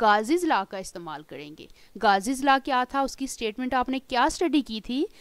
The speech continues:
The flux through any closed surface is one over epsilon naught times the total charge enclosed in it। So मैथमेटिकली हमने उसे लिखा था कि flux phi E is equal to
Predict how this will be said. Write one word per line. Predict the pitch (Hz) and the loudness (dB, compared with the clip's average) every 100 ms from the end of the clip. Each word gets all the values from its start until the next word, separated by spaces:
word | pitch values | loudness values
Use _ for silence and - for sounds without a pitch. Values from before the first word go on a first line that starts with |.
| - - | -8 -4
The | 240 | -4
flux | - 277 403 - | 0 4 4 2
through | - 277 254 269 - - _ - | 0 2 2 -2 -6 -16 _ -8
any | 254 277 370 494 349 | -2 2 2 2 0
closed | 269 226 226 - | 2 2 0 -2
surface | 233 208 - 226 220 254 - - _ - | -4 -6 -4 -2 -2 -4 -8 -18 _ -12
is | 208 202 | -12 0
one | 233 294 392 - | 4 4 2 -2
over | 247 233 233 - | -2 0 0 0
epsilon | 349 - - 349 415 349 | -4 -2 2 4 4 4
naught | 240 - | 2 2
times | 190 185 185 196 202 - _ - | 2 2 0 -4 -8 -16 _ -6
the | 226 - | -6 2
total | 285 277 - 392 - | 4 4 4 2 4
charge | 294 220 208 208 214 - | 4 6 8 6 4 -2
enclosed | 233 220 220 196 190 196 196 | -8 -8 -4 -2 -2 -2 -4
in | 190 - | -6 -4
it। | 294 214 - - - _ | -4 -4 -6 -18 -20 _
So | - 269 254 302 | -4 2 2 2
मैथमेटिकली | 269 262 240 233 220 339 339 302 | 0 -2 0 0 2 2 2 2
हमने | 247 214 202 | 0 -2 -4
उसे | - 220 | -2 -2
लिखा | 180 - 190 | -4 -4 -6
था | - 196 214 262 - - | -2 -2 -2 -4 -12 -6
कि | 254 | -6
flux | - 262 320 - - - | 0 6 6 4 0 6
phi | 240 262 359 359 - | 8 8 6 4 -2
E | 233 214 220 226 - - - | -4 -4 -4 -6 -10 -16 -4
is | 262 247 | -2 0
equal | 285 - 339 302 - | 0 2 2 2 -2
to | 247 233 233 | -2 -2 -2